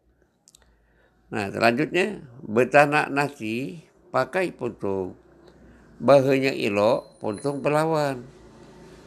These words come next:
Siapa dah elak, hidup beruntung. Segalanya masih naila bagian.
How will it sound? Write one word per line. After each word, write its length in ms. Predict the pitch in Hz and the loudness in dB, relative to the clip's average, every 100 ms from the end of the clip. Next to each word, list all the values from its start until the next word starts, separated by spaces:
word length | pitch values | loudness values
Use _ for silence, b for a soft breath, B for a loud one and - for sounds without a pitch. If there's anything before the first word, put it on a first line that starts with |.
| - - - | -20 -20 2
Siapa 480 | 147 143 151 151 143 | 2 4 2 2 4
dah 160 | 139 | 4
elak, 400 | 131 123 151 - | 4 4 2 2
hidup 320 | - 120 123 - | -2 -2 -4 -2
beruntung. 800 | 131 143 143 156 135 127 131 135 _ | -2 -2 -2 -2 0 0 -4 -12 _
Segalanya 560 | 110 104 110 107 110 120 | -6 -2 0 0 0 -2
masih 560 | 117 113 - 143 127 | -2 -4 -6 -8 -8
naila 320 | 107 104 101 95 | -6 -2 -2 -2
bagian. 640 | 101 90 101 98 92 | -2 -2 0 0 0